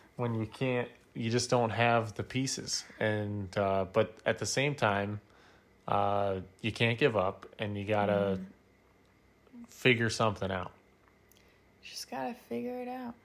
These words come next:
Speaker 2: because that's, I preach it time and time again. I'm sure you're gonna maybe, I mean, we don't always meet in the middle, but maybe you'll meet me with this one, is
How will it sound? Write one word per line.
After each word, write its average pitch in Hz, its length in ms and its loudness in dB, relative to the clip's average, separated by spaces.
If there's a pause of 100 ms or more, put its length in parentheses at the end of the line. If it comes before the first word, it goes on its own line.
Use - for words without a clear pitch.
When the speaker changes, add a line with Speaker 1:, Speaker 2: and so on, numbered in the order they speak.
(320)
Speaker 2:
because 214 260 -2
that's, 233 420 4 (840)
I 226 100 4
preach 233 340 2
it 262 240 8 (540)
time 240 300 4
and 240 100 0
time 247 200 4
again. 269 360 6
I'm 208 140 2
sure 220 280 2
you're 233 200 0
gonna 220 400 0 (520)
maybe, 220 480 4
I 208 80 2
mean, 196 440 -2
we 196 340 0 (840)
don't 202 220 4
always 196 260 2
meet 196 100 2
in 190 60 2
the 196 60 4
middle, 196 180 4
but 190 140 2
maybe 226 300 4
you'll 254 100 4
meet 190 200 0
me 180 120 -2
with 175 120 -2
this - 240 -4
one, - 320 -8 (120)
is 196 560 0